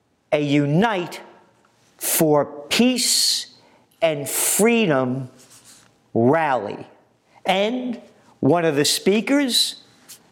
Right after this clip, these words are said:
Judge Andrew Napolitano, the paisano that is the man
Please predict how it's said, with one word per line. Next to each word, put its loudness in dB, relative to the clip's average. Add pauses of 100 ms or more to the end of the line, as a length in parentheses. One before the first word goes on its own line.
Judge 0
Andrew 2
Napolitano, 0 (460)
the 0
paisano 2 (560)
that 0
is 2
the 2
man 0